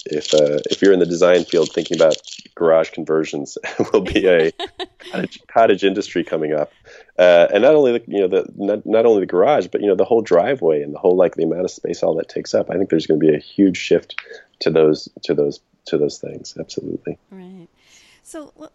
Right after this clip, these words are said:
Speaker 2: let's go back and talk a little bit about street design. You know, we touched a little bit about issues around the curb, and there's been a lot of discussion about how cities might regulate the curb and,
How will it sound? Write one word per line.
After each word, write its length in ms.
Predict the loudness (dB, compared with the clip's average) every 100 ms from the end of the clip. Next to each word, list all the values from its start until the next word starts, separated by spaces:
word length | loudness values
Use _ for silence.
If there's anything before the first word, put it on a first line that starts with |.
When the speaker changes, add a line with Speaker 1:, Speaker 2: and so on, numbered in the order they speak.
| -20
Speaker 2:
let's 220 | -20 _
go 140 | -20
back 400 | -18 -14 -14 -14
and 160 | -18 -16
talk 160 | -16
a 60 | -14
little 200 | -14 -14
bit 140 | -14
about 300 | -10 -10 -12
street 400 | -18 -20 -18 -16
design. 560 | -16 -12 -10 -8 -10 -12
You 120 | -12
know, 120 | -12
we 100 | -12
touched 320 | -12 -12 -12 -16
a 60 |
little 260 | -16 -14 -16
bit 480 | -14 -12 -12 -14 _
about 420 | -14 -12 -12 -18 _ _ _ _ _ _ -18
issues 320 | -16 -16 -16
around 260 | -14 -14
the 80 | -16
curb, 640 | -20 -18 -14 -12 -12 -14 -16
and 160 | -16
there's 140 | -16 -18
been 160 | -18
a 60 | -14
lot 220 | -10 -12
of 100 | -12
discussion 840 | -20 -20 -16 -16 -16 -16 -16 -16 -20 _ _ _ _
about 400 | -20 -16 -14 -14
how 180 | -14 -14
cities 500 | -14 -18 -14 -16 -16
might 580 | -16 -14 -14 -14 -16 -20 _
regulate 640 | -16 -16 -14 -12 -12 -16
the 80 | -20
curb 720 | _ -16 -14 -14 -14 -16 -16
and, 300 | -18 -18